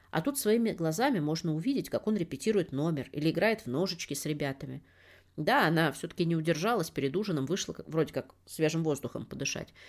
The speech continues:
и совершенно случайно оказалась на той площадке, где отряд Севы резвился.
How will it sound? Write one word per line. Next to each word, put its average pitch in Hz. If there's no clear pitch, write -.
и 330
совершенно 254
случайно 220
оказалась 175
на 147
той 175
площадке, 170
где 147
отряд 160
Севы 233
резвился. -